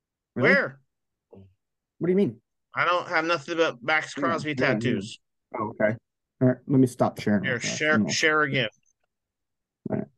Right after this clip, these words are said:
Speaker 1: we gotta, like,
Speaker 2: That was weird. Oh, wait.
Speaker 1: Well, I
Speaker 2: No,
Speaker 1: just
Speaker 2: that's
Speaker 1: didn't.
Speaker 2: fine.
Speaker 1: I, I think I opened up a new.
Speaker 2: There you go.
Speaker 1: Yeah, he's got that eye.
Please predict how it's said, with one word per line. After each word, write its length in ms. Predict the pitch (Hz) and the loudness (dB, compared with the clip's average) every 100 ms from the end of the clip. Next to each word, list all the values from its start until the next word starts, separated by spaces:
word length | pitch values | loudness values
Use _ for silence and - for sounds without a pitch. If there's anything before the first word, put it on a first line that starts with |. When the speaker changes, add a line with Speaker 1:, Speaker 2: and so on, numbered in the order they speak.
| - | -2
Speaker 1:
we 100 | - | 4
gotta, 120 | 127 107 | 6 4
like, 260 | 90 - - _ _ _ _ _ _ _ _ _ _ _ _ _ _ _ _ _ | 0 -6 -20 _ _ _ _ _ _ _ _ _ _ _ _ _ _ _ _ _
Speaker 2:
That 120 | 226 | -6
was 140 | 131 123 | -6 -4
weird. 320 | 135 123 104 _ - | -4 -4 -6 _ 0
Oh, 100 | 156 | 2
wait. 180 | 151 - _ _ _ _ _ _ _ _ _ _ _ _ - | 2 -2 _ _ _ _ _ _ _ _ _ _ _ _ 4
Speaker 1:
Well, 120 | 165 | 6
I 40 | |
Speaker 2:
No, 80 | 165 | 6
Speaker 1:
just 120 | 175 - | 4 4
Speaker 2:
that's 120 | 147 | 6
Speaker 1:
didn't. 200 | 131 - | 4 2
Speaker 2:
fine. 160 | 131 131 | 0 0
Speaker 1:
I, 200 | 107 - | -4 -6
I 60 | 139 | -2
think 140 | 139 | 2
I 100 | 135 | 2
opened 320 | 120 131 120 | 2 2 2
up 140 | 120 113 | -2 -2
a 60 | |
new. 400 | 110 113 113 113 113 | -4 -6 -6 -8 -4
Speaker 2:
There 160 | 135 | -2
you 60 | 127 | -2
go. 140 | 117 147 | -2 2
Speaker 1:
Yeah, 120 | 220 | 2
he's 140 | 143 | 2
got 160 | 175 165 | 2 0
that 140 | 160 | 0
eye. 300 | 151 185 156 | 0 0 0